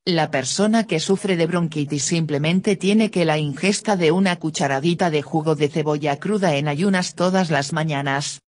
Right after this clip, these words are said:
También puede hacer que la cebolla cruda en ensalada o utilizar la cebolla durante la cocción. Semillas de sésamo. Las semillas de sésamo poseen propiedades medicinales que tratan efectivamente la bronquitis.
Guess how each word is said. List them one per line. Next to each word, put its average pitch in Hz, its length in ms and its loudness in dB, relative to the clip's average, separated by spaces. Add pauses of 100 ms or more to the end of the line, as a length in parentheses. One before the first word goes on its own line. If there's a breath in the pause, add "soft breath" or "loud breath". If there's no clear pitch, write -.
(300)
También 175 480 0
puede 202 340 2
hacer 175 380 0
que 170 100 0
la 151 140 0
cebolla 151 500 -2
cruda 185 380 0
en 143 100 -2
ensalada 165 640 0
o 160 100 4
utilizar 160 600 0
la 160 120 2
cebolla 180 540 2
durante 147 440 0
la 151 140 0
cocción. 135 680 -4 (640)
Semillas 196 640 0
de 156 140 0
sésamo. 147 640 -2 (680)
Las 170 260 0
semillas 190 520 2
de 156 140 0
sésamo 165 500 0
poseen 170 540 0
propiedades 151 720 0
medicinales 160 800 -2
que 165 120 -2
tratan 185 440 -2
efectivamente 160 840 -2
la 156 140 0
bronquitis. 143 800 -4